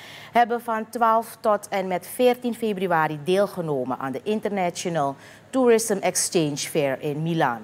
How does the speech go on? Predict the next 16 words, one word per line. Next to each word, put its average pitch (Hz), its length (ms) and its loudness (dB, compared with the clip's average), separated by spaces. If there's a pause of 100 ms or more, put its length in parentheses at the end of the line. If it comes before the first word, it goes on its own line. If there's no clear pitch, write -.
Italië. 127 560 0 (640)
Tijdens 151 320 0
deze 165 300 -2
beurs 156 400 -2
is 185 300 0
de 175 120 0
destinatie 175 760 0
Suriname 147 680 -2
aan 135 360 -2
het 139 220 -4
reizend 190 540 0
publiek 165 320 -4
gepresenteerd 143 880 -4 (300)
onder 127 240 -2
de - 60 -10
slogan 180 680 4